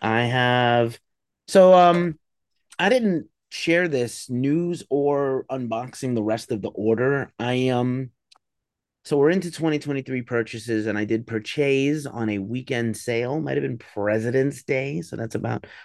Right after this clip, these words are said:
we're between February and March releases right now with my purchasing, and also to show attendances and things like that. So Nuclear Blast was having a sale, and, uh, because I buy things occasionally from them, I acquired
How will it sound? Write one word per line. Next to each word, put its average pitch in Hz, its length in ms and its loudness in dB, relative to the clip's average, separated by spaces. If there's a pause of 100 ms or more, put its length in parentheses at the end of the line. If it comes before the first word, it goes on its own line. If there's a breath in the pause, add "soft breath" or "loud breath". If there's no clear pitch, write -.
we're 135 160 8
between 139 460 6
February 123 500 6
and 110 100 6
March 104 300 2
releases 107 500 -8
right - 200 -6
now - 240 -8
with - 260 -6
my - 120 -8
purchasing, - 580 -10 (400 soft breath)
and 98 180 2
also 98 300 4
to - 160 -8
show 110 320 4
attendances 92 640 -4
and 87 140 -6
things - 200 -8
like 50 220 -14
that. - 220 -14 (500 soft breath)
So 120 880 8
Nuclear 139 580 6
Blast 80 460 -2
was 98 140 -6
having 90 320 0
a 85 60 -6
sale, 101 400 -2
and, 110 160 0
uh, 104 160 0
because 98 320 0
I 101 100 2
buy 98 260 2
things 104 240 -2
occasionally 98 420 -8
from 107 200 -4
them, 101 120 -4
I 101 380 0
acquired 110 800 0